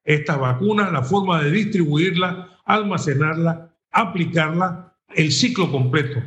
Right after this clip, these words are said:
Y además se están incorporando los elementos tecnológicos que nos van a permitir darle seguimiento, porque se van a utilizar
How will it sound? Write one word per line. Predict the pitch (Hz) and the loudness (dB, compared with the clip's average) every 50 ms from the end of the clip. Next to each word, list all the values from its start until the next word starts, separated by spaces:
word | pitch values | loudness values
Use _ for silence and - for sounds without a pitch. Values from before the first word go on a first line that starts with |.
| - - _ _ _ _ | -8 -16 _ _ _ _
Y | 170 170 | 0 2
además | 226 247 233 220 196 170 165 185 185 175 - - - - _ _ | 2 2 0 -2 0 0 0 0 0 -2 -8 -12 -18 -20 _ _
se | - - - 160 | -2 0 0 0
están | 127 - 185 208 | 2 0 0 0
incorporando | 233 220 - 220 214 208 175 170 175 175 156 147 147 151 156 175 190 185 180 - - - - _ - | 0 -2 0 0 -2 -2 -2 -2 0 0 0 2 0 0 0 0 -2 -2 -6 -10 -12 -18 -20 _ 0
los | 156 147 143 | 2 2 4
elementos | 170 170 170 165 190 214 208 208 214 196 - - | 2 2 2 2 2 0 0 0 -2 -2 -2 0
tecnológicos | - 240 202 190 185 165 156 160 151 160 151 151 160 185 185 180 - - - - _ _ _ _ _ | -2 -2 -2 0 -2 0 0 2 2 2 0 0 0 0 -2 -2 -6 -12 -16 -20 _ _ _ _ _
que | 160 147 | 0 0
nos | 143 147 147 | 2 0 0
van | 170 196 214 | 2 2 2
a | 220 - - | 0 0 0
permitir | 208 202 185 196 202 170 131 - 131 127 127 127 127 127 127 - _ _ _ _ _ _ _ _ | 0 0 2 2 0 0 2 2 2 2 2 0 -2 -6 -8 -12 _ _ _ _ _ _ _ _
darle | - 202 160 147 208 214 214 208 185 | -8 -2 2 2 2 2 0 -4 -4
seguimiento, | 139 - 202 202 185 175 160 165 156 156 160 160 - 185 190 180 185 - - - - _ _ _ | 0 0 0 2 2 0 0 2 0 0 0 0 0 -2 -2 -2 -6 -12 -14 -18 -20 _ _ _
porque | - 165 165 165 202 185 | 0 0 2 2 0 -2
se | - - 156 | 0 0 0
van | 170 190 214 220 | 2 2 0 0
a | 220 | -2
utilizar | 208 - 214 202 185 175 127 - 170 165 175 196 202 - | -2 0 0 0 2 0 2 2 2 2 0 -4 -8 -14